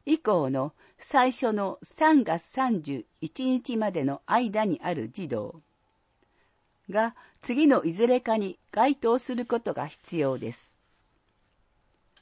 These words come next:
かっこ一、父母が婚姻を解消した児童、離婚。かっこ二、父または母が死亡した児童、死亡。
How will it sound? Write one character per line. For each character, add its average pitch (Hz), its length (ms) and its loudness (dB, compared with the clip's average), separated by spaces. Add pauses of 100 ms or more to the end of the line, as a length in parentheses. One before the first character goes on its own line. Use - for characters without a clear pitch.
(380)
か 294 140 0
っ 269 80 0 (100)
こ 180 140 0
一、 151 420 -6 (640)
父 330 160 -2
母 233 120 4
が 147 260 -2
婚 277 240 2
姻 247 420 0
を - 140 -4
解 233 260 0
消 202 280 -2
し - 120 -14
た 170 180 0
児 175 180 -12
童、 123 260 -8 (960)
離 180 120 -6
婚。 185 320 -2 (1300)
か 285 120 2
っ 302 80 0 (120)
こ 160 140 0
二、 185 260 -4 (540)
父 - 340 -6 (120)
ま 220 180 2
た 247 140 4
は 175 120 2
母 247 320 0
が 143 280 -2
死 - 200 -10
亡 262 240 4
し - 120 -16
た 190 180 -2
児 185 160 -8
童、 117 260 -6 (1080)
死 - 240 -12
亡。 180 360 -2